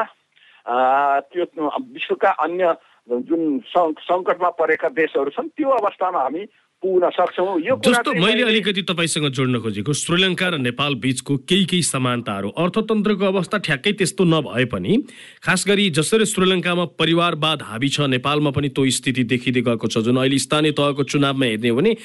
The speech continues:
Speaker 2: केन्द्रीय नेताका ज्वाइँ, साला, जेठान,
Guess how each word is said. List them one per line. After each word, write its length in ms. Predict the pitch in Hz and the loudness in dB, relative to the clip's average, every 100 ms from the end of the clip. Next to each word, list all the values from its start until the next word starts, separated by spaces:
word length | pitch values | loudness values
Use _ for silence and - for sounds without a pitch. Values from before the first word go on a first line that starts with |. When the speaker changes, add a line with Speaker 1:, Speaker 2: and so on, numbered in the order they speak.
| - _ | -14 _
Speaker 2:
केन्द्रीय 460 | 185 202 196 220 208 | 0 2 2 2 2
नेताका 500 | 185 185 190 185 202 | 0 0 -2 -2 -4
ज्वाइँ, 480 | 147 180 180 202 | 0 0 2 2
साला, 480 | 220 - 180 180 202 | 0 0 0 0 -2
जेठान, 560 | 190 151 180 175 220 | -2 -2 -2 -2 -2